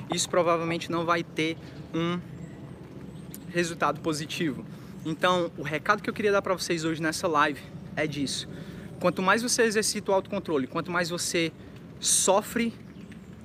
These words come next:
por escolha própria, por não fazer algo que aparentemente é bom, que você poderia fazer, mais você vai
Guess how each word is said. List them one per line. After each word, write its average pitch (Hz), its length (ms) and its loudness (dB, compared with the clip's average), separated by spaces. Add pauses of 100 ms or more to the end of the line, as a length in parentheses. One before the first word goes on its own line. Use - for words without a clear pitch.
(220)
por 202 140 4
escolha 208 420 6
própria, 151 400 2
por 165 180 -4
não 180 220 2
fazer 170 400 2
algo 170 240 6
que - 100 -2
aparentemente 170 640 2
é 160 40 4
bom, 151 340 2 (340)
que - 80 -6
você 143 240 0
poderia 165 380 2
fazer, 139 420 0 (840)
mais 175 340 4
você 190 320 2
vai 156 400 2